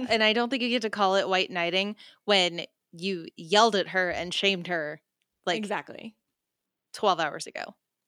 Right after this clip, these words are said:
Speaker 1: Yeah.
Speaker 2: Like
Speaker 1: And, like, once he bails her out, it's like he's still a little bit short with her, but then when they go to sit down, all of a sudden he gets, like, introspective, I guess, because he's like, "You could have called anyone. Why did you call me?" I'm like,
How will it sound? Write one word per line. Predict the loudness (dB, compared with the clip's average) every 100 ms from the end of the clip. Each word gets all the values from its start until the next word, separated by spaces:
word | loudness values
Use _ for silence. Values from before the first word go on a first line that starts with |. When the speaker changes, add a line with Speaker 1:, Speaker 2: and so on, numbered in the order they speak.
| _
Speaker 1:
Yeah. | -10 -8 -8 -14 _ _ _ _ _ -8
Speaker 2:
Like | -6
Speaker 1:
And, |
like, | -4 -6 -8 _ _ _ _ -8
once | -4 -4 -4
he | -4
bails | -4 -4 -4
her | -8
out, | -6 -6 -6 -8 _ _ _ _ -8
it's | -6
like | -6 -6
he's | -8 -10
still | -6 -4
a | -4
little | -6 -6
bit | -4 -6
short | -8 -10 -8
with | -10
her, | -10 -10
but | -8
then | -8 -8
when | -8
they | -8
go | -8
to | -10
sit | -12 -14 -12
down, | -12 -8 -8 -10 _ _ _ _ _ -20 -8
all | -6 -4
of |
a | -6
sudden | -6 -6
he | -4
gets, | -6 -6
like, | -6 -8 -10 _ _ _ _ _ _ -12
introspective, | -10 -8 -8 -8 -12 -10 -8 -6
I | -6
guess, | -4 -4 -4 -6
because | -8 -8 -6
he's | -8 -6
like, | -8 -8 _ _ _ _ _
"You | -12
could | -4 -2
have | -2 -6
called | -8 -4 -2 -2
anyone. | -4 -4 -6 -6 -6 -8
Why | -8 -6
did | -6 -6
you | -8
call | -4 -4
me?" | -4 -4 -6
I'm | -8 -8
like, | -8 -10